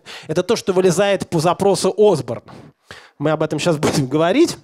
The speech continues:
Есть отличный документальный фильм, который я вам рекомендую просмотр. Он называется «The History of Britain», «История Британии». Он есть в переводе на, э, русский язык. Саймон Шама,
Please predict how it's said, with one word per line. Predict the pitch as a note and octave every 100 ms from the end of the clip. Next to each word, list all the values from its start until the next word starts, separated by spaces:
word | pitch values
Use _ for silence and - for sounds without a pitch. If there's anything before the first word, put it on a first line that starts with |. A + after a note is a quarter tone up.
| _
Есть | F#3+ D#3+ C#4 D4 - -
отличный | - G3 C4 B3+ G3+
документальный | F#3 F3+ G3 G3+ F#3
фильм, | C#4 D4+
который | F#3 E3+
я | D#3+
вам |
рекомендую | E3 - E3+ D#3+ C#3
просмотр. | D#3+ E3 B3 C4
Он | F3+
называется | D3 D3+ C#3+
«The | D3+
History | C3+ E3+ C#3 C3+
of | C#3
Britain», | C4 C#4 G#3
«История | E3 - F3+ D3
Британии». | D#3 - B3+ G3
Он |
есть | F3+ A#3 -
в |
переводе | F#3 E3+ G3+
на, | D#3+ D#3+ E3 E3 E3 D3 - -
э, | C#3+ D3
русский | E3 - F3+
язык. | D3 B2 - - - - -
Саймон | B2+ G3 D3+ C3+
Шама, | C3+ B3 D4 D4+